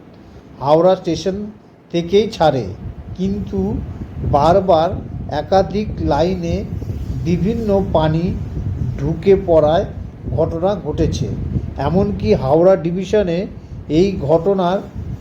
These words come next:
বহুবার সাক্ষী হয়েছে বলে জানান এক আধিকারিক। এরপরই ইস্পাতের বেড়া দেওয়ার সিদ্ধান্ত হয়। মাত্র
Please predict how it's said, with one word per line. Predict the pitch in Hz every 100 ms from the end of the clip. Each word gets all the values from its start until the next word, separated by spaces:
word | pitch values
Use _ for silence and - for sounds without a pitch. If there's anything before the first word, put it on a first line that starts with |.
| - - - - - -
বহুবার | 151 180 226 202 170 196 - - -
সাক্ষী | - 170 156 - 202
হয়েছে | 185 160 165 165 190
বলে | 170 156 170 208 - - - - -
জানান | 147 196 175 208 -
এক | 156 156
আধিকারিক। | 143 139 156 147 117 98 95 - - - - - - 135
এরপরই | 170 185 180 214 190 202 -
ইস্পাতের | 175 - 196 180 - 185
বেড়া | 151 151 160
দেওয়ার | 165 160 165 190 - - -
সিদ্ধান্ত | - 165 147 170 165 160 190 226 - -
হয়। | 143 139 107 - - - -
মাত্র | 139 165 170 -